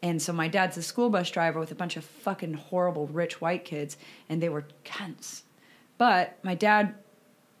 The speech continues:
had, drove the school bus early hours in the morning. He had the entire middle of the day to do his artwork. He had a huge shed that the garage let him use. He could do whatever the fuck he wanted with it. He could make whatever he wanted.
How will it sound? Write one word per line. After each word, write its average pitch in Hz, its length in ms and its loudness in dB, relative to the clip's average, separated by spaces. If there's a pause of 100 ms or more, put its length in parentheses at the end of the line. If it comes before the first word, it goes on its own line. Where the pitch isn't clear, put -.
had, 214 460 2
drove 226 260 4
the 220 60 -2
school 185 280 -2
bus 214 360 0
early 202 260 2
hours 165 280 2
in 175 80 -4
the 160 40 -4
morning. 185 360 0
He 208 220 0
had 180 120 0
the 180 100 -2
entire 208 680 2
middle 185 280 2
of 170 120 0
the 165 80 -2
day 196 400 -2 (300)
to - 120 -4
do 180 360 -2 (680)
his 190 280 2
artwork. 175 420 0
He - 160 0
had 190 100 4
a 170 60 2
huge 233 320 4
shed 214 400 4
that 180 140 -4
the 175 80 0
garage 185 400 2
let 185 160 2
him 165 100 0
use. 202 340 0
He 180 100 -4
could 165 120 -2
do 185 140 -2
whatever 185 240 0
the 185 80 0
fuck 185 240 -4
he 185 80 -2
wanted 185 300 -2
with 233 180 -2
it. 214 80 0
He 170 100 -2
could 156 140 -4
make 202 280 0
whatever 175 280 0
he 160 80 -2
wanted. 208 340 2